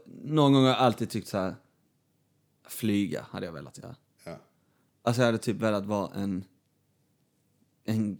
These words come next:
Speaker 1: stor jävla havsörn typ.
Speaker 2: Ja.
Speaker 1: Och glida fritt liksom.
Speaker 2: Ja.
Speaker 1: Och ta, kunna ta sig högt upp, sitta på en bergstopp och bara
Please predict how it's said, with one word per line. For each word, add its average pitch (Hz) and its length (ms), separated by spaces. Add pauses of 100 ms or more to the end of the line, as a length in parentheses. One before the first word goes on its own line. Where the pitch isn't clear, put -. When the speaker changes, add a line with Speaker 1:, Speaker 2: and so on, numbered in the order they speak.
Speaker 1:
stor 104 460
jävla 95 360 (100)
havsörn 95 840
typ. - 200 (280)
Speaker 2:
Ja. 82 220 (460)
Speaker 1:
Och 160 140
glida 127 260
fritt - 400
liksom. - 300 (640)
Speaker 2:
Ja. 85 120 (840)
Speaker 1:
Och 131 120
ta, 127 160
kunna 120 220
ta 117 140
sig 107 180
högt - 280
upp, 101 140
sitta 127 220
på 113 100
en 107 120
bergstopp 104 580
och 104 60
bara 90 280